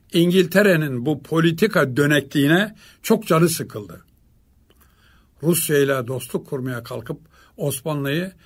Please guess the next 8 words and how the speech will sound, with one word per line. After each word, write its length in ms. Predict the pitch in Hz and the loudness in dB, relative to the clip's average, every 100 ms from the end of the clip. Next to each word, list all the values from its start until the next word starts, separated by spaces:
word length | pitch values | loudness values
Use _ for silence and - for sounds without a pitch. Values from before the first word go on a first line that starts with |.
| _ | _
saf 380 | - 175 165 - | -6 -4 -4 -6
dışı 200 | 127 147 | -8 -6
etmesine. 640 | 139 - 107 - 110 92 _ _ _ _ _ - | -8 -12 -16 -14 -14 -16 _ _ _ _ _ -4
Kendi 280 | 175 196 | -2 0
adamları, 460 | 254 202 180 156 135 | 0 -2 -2 -4 -6
maaşlı 380 | 147 156 151 185 | -4 -4 -4 -6
adamları 360 | 165 156 127 | -6 -8 -10
efendim. 320 | 117 147 131 | -12 -14 -16